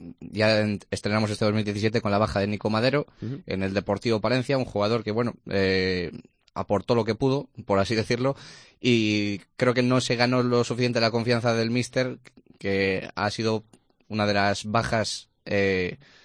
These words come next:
Speaker 1: casi casi obligadas, ¿no? Porque con esa cosa tan extraña que hemos podido ver durante los primeros partidos de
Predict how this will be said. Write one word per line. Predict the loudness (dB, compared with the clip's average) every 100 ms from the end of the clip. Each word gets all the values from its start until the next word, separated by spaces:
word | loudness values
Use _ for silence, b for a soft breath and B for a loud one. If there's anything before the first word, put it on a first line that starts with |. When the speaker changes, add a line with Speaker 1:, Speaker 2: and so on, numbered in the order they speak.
| b
Speaker 1:
casi | -4 0
casi | 2 2
obligadas, | 2 2 2 0
¿no? | -2
Porque | -2 -2 -2
con | -4 -4 -6 -4
esa | -4 -2 -2 0 0 0 0 0 -2
cosa | -2 0 0
tan | 0
extraña | -2 0 0
que | 0
hemos | 0
podido | 2 2 2
ver | 2
durante | -2 -2
los | -4 -6
primeros | -6 -4 -2
partidos | -2 -2 0 0 0
de | 0 -2